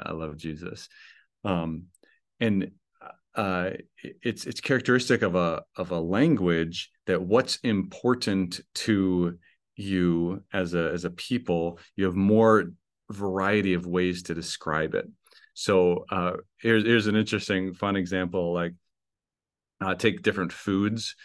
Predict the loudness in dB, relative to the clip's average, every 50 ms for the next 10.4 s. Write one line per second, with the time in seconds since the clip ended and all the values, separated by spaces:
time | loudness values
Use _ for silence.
0 | -20 -20 _ 0 4 4 4 4 2 0 -2 0 2 2 2 2 2 2 2 2
1 | 0 0 0 0 -2 -2 -2 -2 -2 -4 -6 -10 -18 _ _ _ _ _ _ -10
2 | -6 -2 -2 -2 -4 -6 -8 -10 -10 -12 -14 _ _ _ _ _ _ _ -6 -4
3 | -4 -6 -6 -8 -2 -2 -2 -2 -2 -8 -14 -20 _ -10 -10 -10 -8 -10 -10 -10
4 | -10 -10 -12 -16 _ -14 -14 -2 0 0 2 4 4 4 4 4 2 0 -6 -14
5 | -18 -18 _ _ 4 6 6 4 2 -2 0 2 2 4 4 2 2 2 4 4
6 | 4 4 2 -2 -6 -6 -6 -6 -6 -8 -4 2 4 4 4 4 0 -2 -4 -6
7 | -6 -8 -6 -4 -2 -2 -2 -4 -8 -10 -12 -12 -12 -18 -20 -20 _ _ -12 _
8 | 0 2 2 2 2 0 -4 -6 _ -4 -4 -2 0 2 4 4 4 4 4 2
9 | 2 0 -2 -6 -6 -4 -2 -2 -2 -2 -2 -4 -6 -8 -12 -12 -6 -2 -2 -2
10 | 0 0 0 0 0 0 -2 -6